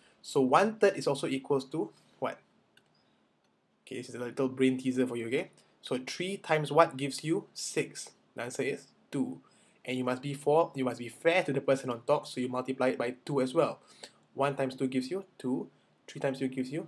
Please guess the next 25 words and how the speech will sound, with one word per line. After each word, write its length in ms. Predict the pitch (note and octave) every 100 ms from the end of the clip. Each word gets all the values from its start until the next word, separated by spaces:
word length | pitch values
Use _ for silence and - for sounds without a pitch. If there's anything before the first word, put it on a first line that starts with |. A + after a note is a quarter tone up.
| -
six. 600 | - - - C3+ - -
Therefore, 300 | C3 B2+ D3
they, 100 | C3+
in 80 | B2+
other 180 | C3
words, 160 | C#3 C3+
they're 100 | C3
asking 300 | B2+ - C3
you 240 | A#2+ A#2 - _ _ _ -
if 300 | B2+ B2+ - _ _ _
one 220 | C3 E3
six 300 | D3+ E3+ -
is 60 | B2+
equals 200 | C#3 B2+
to 80 |
one 180 | B2+ B2+
twenty, 360 | B2 A2 C3+ C3+
what 240 | A#2+ B2 B2
is 200 | C3 -
two 320 | - A#2+ A#2
six? 380 | - D#3 - -
So 120 | -
in 200 | B2+ B2+
this 140 | B2
case, 240 | - D#3+